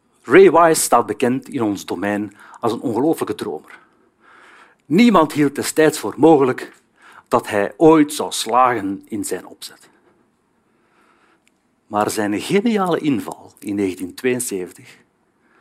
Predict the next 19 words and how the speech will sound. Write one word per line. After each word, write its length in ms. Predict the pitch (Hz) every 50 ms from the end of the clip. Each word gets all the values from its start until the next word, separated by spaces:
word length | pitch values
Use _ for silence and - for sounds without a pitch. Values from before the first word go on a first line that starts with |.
| _ _ _ _ _ _ _
was 180 | - 113 113 98
om 100 | 101 95
als 100 | 104 98
het 160 | 90 - -
ware 320 | - 120 131 147 139 127 -
een 220 | - 120 110 101 90
val 500 | - - - 120 131 131 104 92 85 _ _ _ _ _
te 100 | - -
zetten 440 | - - 98 - - - - _ _ _ _ _ _ _ _ _ _ _ _ _ _ _
voor 280 | - - 110 98 -
die 140 | - 95 101 -
ongrijpbare 920 | - 107 95 87 - - - 127 147 156 - - 113 107 104 107 98 104 - _
gravitatiegolven. 960 | - - 123 117 113 113 - 90 80 - - - 107 - - - - - - _ _ _ _ _ _ _ _ _ - _ _ - - _
En 160 | - 151 156
we 60 | 143
hebben 220 | 151 190 226 - 214
hier 160 | 202 196 175
een 120 | 160 147
klein 520 | - - 190 190 196 196 185 175 156 -